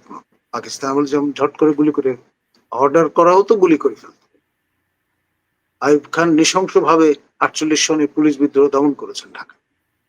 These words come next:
যেহেতু তিনি অবাঙালি। এখন একটা বাঙালি, একটা বাঙালি কিন্তু গুলি ছুড়বে না, আর তার তো লিমিট আছে।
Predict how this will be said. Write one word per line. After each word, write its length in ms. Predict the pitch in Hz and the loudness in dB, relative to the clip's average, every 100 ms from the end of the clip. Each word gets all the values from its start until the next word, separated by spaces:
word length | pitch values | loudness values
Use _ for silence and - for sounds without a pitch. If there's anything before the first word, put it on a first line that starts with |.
| _ _ _ _ _ _ _ | _ _ _ _ _ _ _
যেহেতু 340 | - 156 165 233 277 | 0 2 2 -4 -2
তিনি 260 | - 156 170 | 0 2 4
অবাঙালি। 440 | 147 135 - _ _ _ _ _ _ _ _ | 2 0 -4 _ _ _ _ _ _ _ _
এখন 300 | 127 - 196 190 | -12 0 0 2
একটা 240 | 147 180 | -2 0
বাঙালি, 280 | 160 170 175 | 0 2 0
একটা 140 | 170 | 0
বাঙালি 220 | 175 180 175 | 0 0 -2
কিন্তু 300 | 180 175 170 | -8 -12 -8
গুলি 180 | 196 190 | -6 -6
ছুড়বে 260 | - 240 233 | -4 2 2
না, 120 | 147 - _ _ _ _ _ _ _ _ | 0 -14 _ _ _ _ _ _ _ _
আর 100 | 131 | -6
তার 200 | - 160 160 | -2 -2 2
তো 100 | 196 | 0
লিমিট 340 | 185 226 254 | 2 2 2
আছে। 240 | 196 - | 0 -4